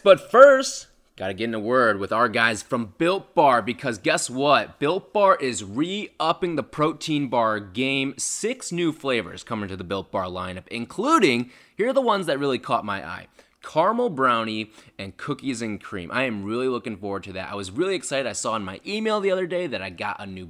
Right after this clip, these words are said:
Built Bar box coming my way, so I cannot wait for that to come in so I can get back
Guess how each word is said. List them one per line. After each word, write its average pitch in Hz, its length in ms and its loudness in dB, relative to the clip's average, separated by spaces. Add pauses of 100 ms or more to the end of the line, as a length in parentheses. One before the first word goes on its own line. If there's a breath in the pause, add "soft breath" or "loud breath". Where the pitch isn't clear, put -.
(120)
Built 175 300 -4
Bar 160 420 2 (400 soft breath)
box 147 440 2
coming 160 340 -2
my 120 220 0
way, 147 400 0
so 131 300 -2
I 113 160 -4
cannot 98 400 -14
wait 127 480 -2
for 156 140 -6
that 139 260 0
to - 80 -12
come 104 300 -8
in 120 180 -6
so 95 200 -10
I 101 140 -6
can 104 200 -16
get 85 320 -14
back 123 320 -6